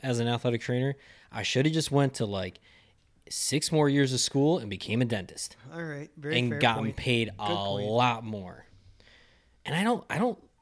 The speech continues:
Speaker 1: like, there, there's been a few times. Okay, so, like, you know, checking some, like, evaling their, you know, tonsils or s-, something like that. Like, are they, do they have any s-, swelling in the back of their throat?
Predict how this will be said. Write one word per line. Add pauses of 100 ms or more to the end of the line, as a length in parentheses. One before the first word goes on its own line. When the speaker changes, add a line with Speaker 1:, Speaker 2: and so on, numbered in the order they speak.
(160)
Speaker 1:
like, (1700)
there,
there's
been
a
few
times.
Okay,
so,
like,
you
know,
checking
some,
like,
evaling (400)
their, (260)
you
know, (240)
tonsils
or
s-,
something
like
that.
Like,
are
they, (460)
do
they
have
any
s-,
swelling
in
the
back
of
their
throat?